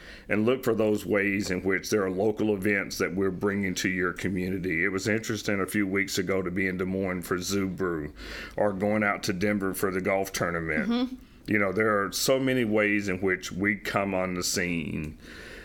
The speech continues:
Speaker 1: Third is to just be your own personal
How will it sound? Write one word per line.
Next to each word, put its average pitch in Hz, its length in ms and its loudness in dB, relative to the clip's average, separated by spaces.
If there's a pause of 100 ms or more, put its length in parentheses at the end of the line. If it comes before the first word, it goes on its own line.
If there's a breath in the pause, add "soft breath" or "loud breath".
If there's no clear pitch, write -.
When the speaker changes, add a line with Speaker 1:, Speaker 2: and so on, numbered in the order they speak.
(280 loud breath)
Speaker 1:
Third 151 340 4
is 110 340 0
to 104 280 2 (180)
just 127 480 2
be 110 480 2 (280 loud breath)
your 104 340 2
own 107 240 2
personal 98 800 0